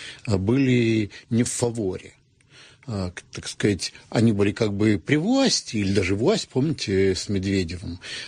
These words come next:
Вот. Но все равно Медведев в тот период, когда по нему ударил Шалтай-Болтай, а, был постоянно,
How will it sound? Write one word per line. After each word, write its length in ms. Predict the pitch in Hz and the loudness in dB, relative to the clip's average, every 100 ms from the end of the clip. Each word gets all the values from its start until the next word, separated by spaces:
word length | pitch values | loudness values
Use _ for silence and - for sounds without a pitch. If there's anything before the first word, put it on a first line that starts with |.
| - | -4
Вот. 340 | 107 104 101 | 2 4 2
Но 180 | 117 120 | 2 0
все 220 | 104 - | 0 -2
равно 340 | 135 185 226 240 | 0 0 2 2
Медведев 500 | 156 98 107 101 - | 0 0 0 -2 -4
в 20 | |
тот 260 | - 113 - | -4 -4 -2
период, 440 | 113 113 95 - | -2 0 -2 -4
когда 220 | 104 92 | -2 -2
по 140 | 90 101 | -2 -4
нему 340 | 98 98 92 - - - | -2 -2 -4 -8 -14 -2
ударил 360 | 104 104 101 | 0 2 0
Шалтай-Болтай, 920 | 95 113 101 123 107 135 165 247 262 233 - - - - | 0 -2 0 -2 -2 -4 -4 -2 -2 -4 -8 -18 -14 -2
а, 580 | 113 104 101 101 104 101 | 2 4 4 4 4 2
был 260 | 104 185 | 2 0
постоянно, 840 | - 123 127 107 107 113 131 156 | -2 -4 -2 -2 -2 -2 -2 -2